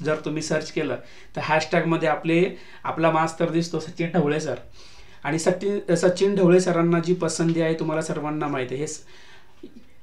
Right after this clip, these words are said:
सरांनी गेल्या तुम्ही चार पाच वर्षाचं त्यांचं जर कार्य बघितलं तर मित्रांनो, त्यांनी प्रत्येक विद्यार्थ्याला मदत करण्याचा प्रयत्न केला आहे. Even तुम्ही,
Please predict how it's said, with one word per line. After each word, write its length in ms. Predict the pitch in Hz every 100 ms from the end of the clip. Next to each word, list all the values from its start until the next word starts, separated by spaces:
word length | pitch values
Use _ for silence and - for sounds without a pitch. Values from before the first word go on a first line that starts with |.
| -
सरांनी 460 | - 185 208 214
गेल्या 580 | 220 220 214 214 220 214
तुम्ही 160 | 202 208
चार 220 | 175 190
पाच 260 | 185 208 202
वर्षाचं 420 | 190 185 196 190
त्यांचं 300 | 190 185 190
जर 180 | 190 190
कार्य 440 | - 180 165 190
बघितलं 380 | 185 185 180 175
तर 40 |
मित्रांनो, 440 | 180 175 175 170 175
त्यांनी 240 | 180 185
प्रत्येक 640 | 185 196 190 - - 254 226
विद्यार्थ्याला 640 | 214 185 202 175 160 170
मदत 300 | 170 160 165
करण्याचा 340 | 160 147 147 147
प्रयत्न 320 | 139 - 123
केला 260 | 123 117 -
आहे. 400 | 123 127 160 151
Even 220 | 160 156
तुम्ही, 280 | 160 165